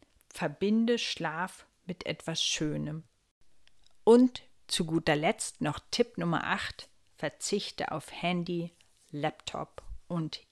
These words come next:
E-Book-Reader. Ich wünsche dir von ganzem Herzen, dass dich diese Tipps dabei unterstützen, einen entspannten und gesunden Schlaf zu finden. Und wenn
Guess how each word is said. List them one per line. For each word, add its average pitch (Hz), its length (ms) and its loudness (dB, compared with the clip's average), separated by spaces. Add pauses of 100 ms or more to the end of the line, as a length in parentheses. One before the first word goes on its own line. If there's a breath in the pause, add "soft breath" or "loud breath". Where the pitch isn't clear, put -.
E-Book-Reader. 135 880 -6 (1400)
Ich - 440 2
wünsche 190 360 0
dir 170 160 -2
von 170 200 -6
ganzem 180 480 -4
Herzen, 160 560 -8
dass 156 220 -10
dich - 280 -10
diese 202 360 -4
Tipps - 380 -6
dabei 170 360 -6
unterstützen, 185 840 -6
einen 165 220 -6
entspannten 170 760 -4
und 165 260 -10
gesunden 170 580 -6
Schlaf - 640 -2 (420 soft breath)
zu - 180 -4
finden. 151 760 -4 (920 loud breath)
Und 170 640 -2 (300 loud breath)
wenn 254 400 4